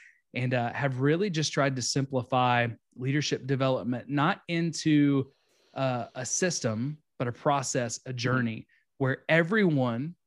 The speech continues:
Speaker 1: no matter who they are, where they're at, what their experiences are,
Speaker 2: Mm-hmm.
Speaker 1: they don't get into a one-size-fits-all mold.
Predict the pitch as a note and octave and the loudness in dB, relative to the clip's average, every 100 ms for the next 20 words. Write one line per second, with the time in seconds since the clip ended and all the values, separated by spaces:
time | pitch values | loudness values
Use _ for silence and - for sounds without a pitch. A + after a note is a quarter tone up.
0 | _ _ _ - D3+ D3 B2+ A#2 G#2+ F#3 | _ _ _ -2 2 4 4 2 0 0
1 | G3 F3+ D3+ D3 C#3+ D3 C#3+ C3 C3 A#2+ | 2 2 4 4 4 4 4 2 0 -2
2 | C#3+ C#3 B2+ - C3+ B2 A#2+ A2+ A#2+ A2+ | -6 -6 -6 0 0 0 -4 -2 0 0
3 | G#2+ - - G#2 E2+ _ _ _ - B2 | -4 -12 -12 -10 -12 _ _ _ -12 -2
4 | D#3 D3 B2+ D#3 G3+ G3 C#3+ D3+ D#3 C#3+ | 2 2 2 2 2 0 -2 0 2 2
5 | B2 A#2 C#3+ D#3 - C#3 B2+ - C#3 - | 0 0 0 0 0 0 0 -2 -4 2
6 | C#3+ C3 A#2 B2+ G#2 | 4 4 2 0 0